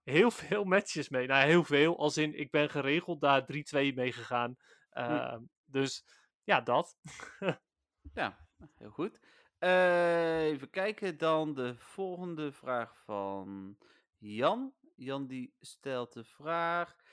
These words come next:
Speaker 2: eh, "Hoi Jeffrey en Dennis, ik luister elke week naar jullie podcast. Hartstikke leuk, blijf zo doorgaan. Vraagje,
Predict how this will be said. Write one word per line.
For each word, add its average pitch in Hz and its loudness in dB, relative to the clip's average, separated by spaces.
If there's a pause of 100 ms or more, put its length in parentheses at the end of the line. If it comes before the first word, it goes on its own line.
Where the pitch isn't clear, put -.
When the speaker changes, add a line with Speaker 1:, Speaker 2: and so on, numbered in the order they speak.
(320)
Speaker 2:
eh, 131 -4
"Hoi 156 0
Jeffrey 147 -8
en 123 -8
Dennis, 156 -4
ik - -14
luister 127 -2
elke 151 -4
week 123 -4
naar 117 -6
jullie 110 -8
podcast. 170 -6
Hartstikke 139 -12
leuk, 156 -2
blijf 113 -4
zo 117 -10
doorgaan. 185 0
Vraagje, 196 -2